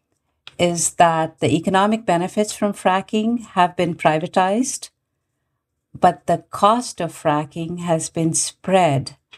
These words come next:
across hundreds of towns and communities like ours. It has led to air pollution, higher medical costs.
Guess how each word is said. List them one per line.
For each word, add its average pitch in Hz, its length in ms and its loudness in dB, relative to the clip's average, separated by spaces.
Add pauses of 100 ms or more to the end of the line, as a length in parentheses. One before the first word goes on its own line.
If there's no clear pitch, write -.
across 160 580 0
hundreds 202 500 -2
of 208 200 -4
towns 170 520 0
and 156 160 -4
communities 170 720 0
like 170 300 2
ours. 156 720 0 (520)
It 175 180 0
has 160 640 0
led 180 440 0
to 156 400 -2
air 170 180 4
pollution, 214 840 0 (300)
higher 170 500 2
medical 160 560 0
costs. 196 840 -2